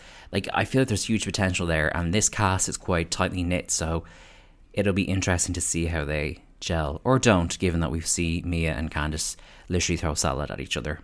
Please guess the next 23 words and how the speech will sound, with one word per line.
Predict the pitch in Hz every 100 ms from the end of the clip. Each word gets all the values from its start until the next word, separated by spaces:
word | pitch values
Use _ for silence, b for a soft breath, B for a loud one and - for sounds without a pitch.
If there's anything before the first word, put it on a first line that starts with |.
| - -
at | 82
some | - 80
point | - 73
this | 78
season. | - 62 78 B B B
And | 101 101
over | 107 127 127
on | 104 110
social | 98 95 95
media, | 101 110 98
I | 69
asked | 87 - 101
you | 101 101 95
to | - 90 85 85
give | - 90
me | 90
some | 85
comments | - 127 127 -
and | 85
thoughts | 104 107 -
on | 92
the |
premiere. | 85 95 92 90